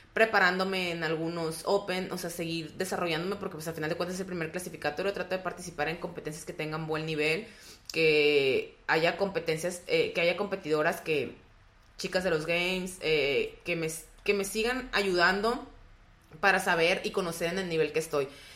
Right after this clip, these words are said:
Eh, depende de la temporada, es mi tipo de entrenamiento. Por ejemplo, antes de los Games, de poder clasificar yo a los Games, yo centraba mi entrenamiento meramente y completamente en hacer totalmente todo el tiempo CrossFit. ¿Por qué? Porque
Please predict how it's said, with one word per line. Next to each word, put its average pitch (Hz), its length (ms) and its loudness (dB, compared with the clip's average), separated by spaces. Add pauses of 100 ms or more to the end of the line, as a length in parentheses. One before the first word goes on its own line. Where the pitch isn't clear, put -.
(260)
Eh, 160 500 8
depende 220 300 2
de 254 40 4
la 262 140 2
temporada, 247 720 4
es 185 240 -2
mi 202 100 -2
tipo 175 300 -6
de 165 60 0
entrenamiento. 160 640 -2 (440)
Por 196 120 2
ejemplo, 190 440 0 (220)
antes 226 340 4
de 240 80 4
los 170 400 0
Games, 170 560 -2 (240)
de - 140 -2
poder - 220 0
clasificar 185 440 -2
yo 175 80 0
a - 20 2
los 185 160 -2
Games, 180 400 -4
yo 175 540 2
centraba 165 440 0
mi 208 100 0
entrenamiento 165 680 -2
meramente 220 880 0
y 180 80 -4
completamente 160 600 -4
en 170 100 -2
hacer 147 380 -4 (680)
totalmente 214 540 4
todo 208 120 4
el 196 60 2
tiempo 180 240 -2
CrossFit. 143 340 -2
¿Por 160 200 -4
qué? 185 100 -2
Porque 185 320 -4